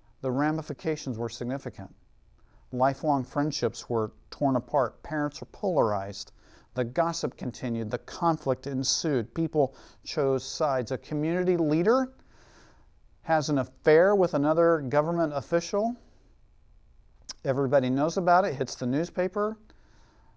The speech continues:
Well, it causes people to choose sides. Conflict evolves, eviscerates friendships as well.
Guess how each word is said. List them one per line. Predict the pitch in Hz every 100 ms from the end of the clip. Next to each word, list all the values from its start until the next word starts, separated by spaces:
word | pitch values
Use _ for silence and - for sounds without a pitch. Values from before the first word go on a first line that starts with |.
| - _ _ _
Well, | 110 113 156
it | 156
causes | 135 123 143
people | - 131 147
to | 131
choose | - 139 127
sides. | - 127 147 -
Conflict | - 139 135 147 -
evolves, | 127 123 123 135 -
eviscerates | 135 113 123 - 131 123 131 -
friendships | - 147 156 - 135 -
as | 139 143
well. | 160 180 131